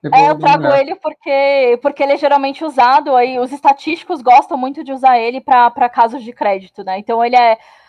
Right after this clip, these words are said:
Speaker 2: às vezes, a-,
Speaker 1: Legal.
Speaker 2: acaba sendo até específico das áreas de crédito. Eu não vi ninguém usando fora dessas áreas.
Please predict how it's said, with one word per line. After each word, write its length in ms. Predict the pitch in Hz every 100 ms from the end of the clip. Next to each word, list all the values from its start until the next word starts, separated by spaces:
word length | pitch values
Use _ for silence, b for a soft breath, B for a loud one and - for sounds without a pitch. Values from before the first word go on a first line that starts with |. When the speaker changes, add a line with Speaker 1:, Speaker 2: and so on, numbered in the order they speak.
| b
Speaker 2:
às 180 | 254 247
vezes, 180 | 269 294
a-, 100 | 302
Speaker 1:
Legal. 260 | 269 269
Speaker 2:
acaba 260 | 254 277 -
sendo 200 | - 285
até 200 | 285 277
específico 760 | - 320 339 339 - 392 359 294
das 180 | 269 269
áreas 220 | 262 262
de 100 | 330
crédito. 420 | 262 214 214 247
Eu 200 | 247 277
não 200 | 311 392
vi 180 | 262 285
ninguém 340 | 311 277 277
usando 340 | 311 247 254 294
fora 300 | 240 226 226
dessas 360 | 285 240 240
áreas. 300 | 240 240 220